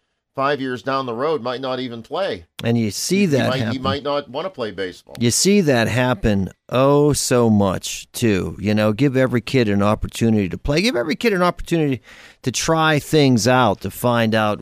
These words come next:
Speaker 2: you know, where they are suited best also. And make it fun, you know. I, that's, that's, that's the issue that I have above anything else. I think adults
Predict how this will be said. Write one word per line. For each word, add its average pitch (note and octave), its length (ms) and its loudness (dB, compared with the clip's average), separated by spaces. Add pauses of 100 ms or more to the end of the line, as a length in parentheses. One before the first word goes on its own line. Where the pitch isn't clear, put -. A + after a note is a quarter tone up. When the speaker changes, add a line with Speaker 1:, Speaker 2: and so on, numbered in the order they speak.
(120)
Speaker 2:
you A2 80 0
know, G2+ 160 0
where A#2+ 380 2
they A2 200 4
are A#2 400 2 (360)
suited G2 520 0
best G2 400 -6
also. A#2 600 -2
And F#3 260 -2
make - 160 -2
it A3 140 -2
fun, G2 720 -2
you B2+ 180 2
know. D3+ 420 0
I, - 220 -6
that's, - 320 -6
that's, - 500 -6
that's F3 280 -4
the B2+ 200 2
issue A2+ 280 2
that F#2 160 -2
I F#2+ 220 0
have F2+ 360 -4 (380)
above G2+ 340 0
anything G2+ 540 0
else. F#2+ 500 -2
I B2+ 80 -6
think C#3 380 -2 (340)
adults A#2+ 800 2